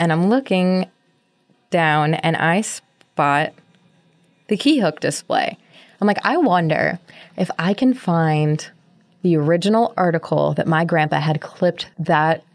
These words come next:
piece from." And my class didn't start for a stretch, so I decided, like, before class started, I was just gonna sit down and try to figure, try to track this down.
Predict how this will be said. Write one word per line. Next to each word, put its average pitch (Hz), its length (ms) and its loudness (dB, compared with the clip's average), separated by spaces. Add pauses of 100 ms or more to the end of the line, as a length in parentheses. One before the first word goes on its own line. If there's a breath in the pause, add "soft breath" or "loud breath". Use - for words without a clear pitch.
(160)
piece 254 260 0
from." - 340 -8 (200)
And 185 120 2
my 180 80 2
class 240 280 0
didn't 220 200 0
start 180 280 -2
for 170 120 0
a 160 40 -4
stretch, - 440 -2
so 170 320 0
I 185 200 0
decided, 170 480 0
like, 135 300 -2
before 156 280 0
class 160 240 -2
started, 190 360 0
I 170 140 0
was 196 140 0
just 208 180 -2
gonna 151 180 0
sit 180 360 -4
down 151 440 0 (100)
and 151 580 0 (240)
try 165 240 0
to 170 60 -4
figure, 156 340 0
try 165 200 0
to 180 100 0
track - 280 -4
this 151 160 -6
down. 147 380 -4